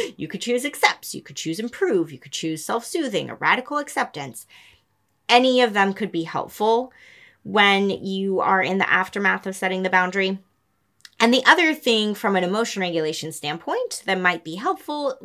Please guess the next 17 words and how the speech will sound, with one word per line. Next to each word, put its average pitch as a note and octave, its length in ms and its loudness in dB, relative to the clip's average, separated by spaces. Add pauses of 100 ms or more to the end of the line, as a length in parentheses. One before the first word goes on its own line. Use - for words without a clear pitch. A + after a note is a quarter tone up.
could F#4+ 240 -4
be A#4+ 220 -4
using G4 260 4
some F#4+ 260 -6
opposite D#4+ 460 -4
action D#4 400 -4 (300)
for D#4 220 -6
guilt. - 440 -12 (720)
Assuming D4 920 -2 (120)
that A3 240 6
the G3+ 100 2
boundary G#3 460 4
that B3 160 2
you've B3+ 180 -8
set - 640 2 (340)
is F#3+ 220 -2
not F3+ 560 -2